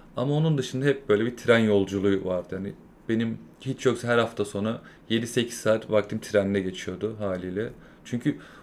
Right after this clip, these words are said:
ufak bir köyde yaşıyorum. Diğer yerleri görmek istiyorum. İşte diğer aracı, araçlarla hani gidip gezebiliyorsun.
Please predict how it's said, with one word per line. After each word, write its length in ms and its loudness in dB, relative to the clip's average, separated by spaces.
ufak 340 -2
bir 60 -6
köyde 300 4
yaşıyorum. 480 2
Diğer 200 6
yerleri 340 4
görmek 380 0
istiyorum. 520 -4
İşte 280 -10
diğer 260 4
aracı, 540 0
araçlarla 600 2
hani 200 -4
gidip 220 -8
gezebiliyorsun. 760 -2